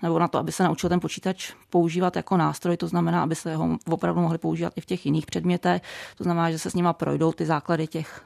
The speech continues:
kancelářských balíků, eh, učí se, c-,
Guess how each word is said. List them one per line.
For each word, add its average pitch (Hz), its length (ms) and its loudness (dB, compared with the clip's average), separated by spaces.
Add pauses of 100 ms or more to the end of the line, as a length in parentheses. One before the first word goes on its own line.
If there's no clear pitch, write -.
kancelářských 160 640 -6
balíků, 165 540 -2 (340)
eh, 165 40 0 (880)
učí 165 200 -8
se, 175 160 0
c-, - 180 -6